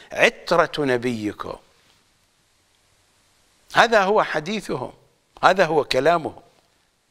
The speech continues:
هذه آثار عترة نبينا،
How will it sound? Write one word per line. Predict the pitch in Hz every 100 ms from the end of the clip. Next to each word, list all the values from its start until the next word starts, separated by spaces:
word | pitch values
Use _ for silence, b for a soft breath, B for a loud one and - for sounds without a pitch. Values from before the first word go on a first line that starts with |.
| _ _ _ _ _
هذه | 160 233 226 196 190 -
آثار | 175 - 196 214 226 233 220 - B -
عترة | 160 - - 180 165 160
نبينا، | 143 135 143 117 92 73